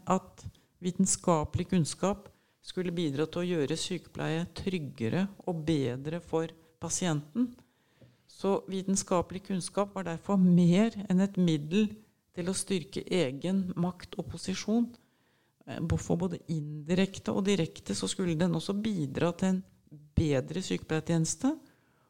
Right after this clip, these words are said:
og høyere kvalitet på sykepleien til pasientene. Så jeg vil derfor hevde at orienteringen mot en vitenskapsbasert sykepleie i mellomkrigstiden,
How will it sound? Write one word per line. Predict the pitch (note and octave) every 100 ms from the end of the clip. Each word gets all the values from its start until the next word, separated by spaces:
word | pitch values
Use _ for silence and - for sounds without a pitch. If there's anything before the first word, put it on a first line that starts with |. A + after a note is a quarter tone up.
| -
og | G3+ A3
høyere | C4 G3+ D#3 E3
kvalitet | F#3 F#3 G#3 - G3 A#3+ - -
på | A3
sykepleien | - A3 - - F#3 G#3+
til | - F#3 F3 -
pasientene. | - F3 G3+ D#3 C3 E3+ F#3 F#3+ - _ _ _ _ _ _
Så | - G3 G3 F#3+ -
jeg | - F3+ F#3
vil | A#3
derfor | G#3+ - G3+
hevde | G3+ G#3 C3 C3 F#3+ -
at | F3 - F3
orienteringen | E3+ F#3+ F#3 E3+ C3 D#3 F#3
mot | F3+ - F#3
en | F#3 -
vitenskapsbasert | F#3 G3 F3+ - D3 - D3+ - - E3 - F3+ F3 - -
sykepleie | - F#3 - D3+ E3 -
i | E3
mellomkrigstiden, | E3 E3+ D3 D3 D3+ - D#3 D#3+ - E3 E3+ A3+